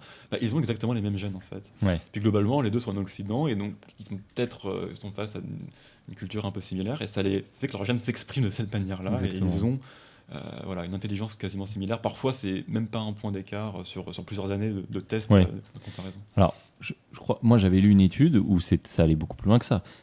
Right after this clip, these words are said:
Speaker 2: C'est-à-dire que les, les deux jumeaux, les deux jumeaux hommes avaient fait les mêmes études.
Speaker 1: Ouais, ça arrive, ouais.
Speaker 2: Je, alors,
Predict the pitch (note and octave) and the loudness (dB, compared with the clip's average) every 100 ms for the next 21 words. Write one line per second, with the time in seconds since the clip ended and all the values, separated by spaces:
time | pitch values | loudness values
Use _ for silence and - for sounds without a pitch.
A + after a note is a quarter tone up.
0 | _ - G2+ - F#2+ - - F#2+ F2+ F2 | _ 2 2 4 2 0 2 6 8 8
1 | E2+ E2+ E2+ D#2+ - F2 D#2+ G2 G#2 F#2+ | 6 4 4 2 2 0 2 6 8 8
2 | F#2 E2+ F2+ F#2+ F2+ D#2+ E2+ F2 F2 E2+ | 6 4 4 4 4 4 2 4 4 4
3 | G#2+ C3 D#3 D#3 - _ _ _ _ _ | 6 6 6 4 0 _ _ _ _ _
4 | _ F#2+ E2+ F2 - - F#2+ - _ _ | _ 0 4 2 2 4 4 2 _ _
5 | _ E2+ E2+ F2+ F2 F#2 E2+ D3 D3+ E3 | _ 2 6 8 6 4 2 2 2 0
6 | - - A2 F#2+ G2+ F#2 F2 - G2 - | -2 -6 -4 -4 -6 -10 -10 0 2 4
7 | F#2 E2 | 4 4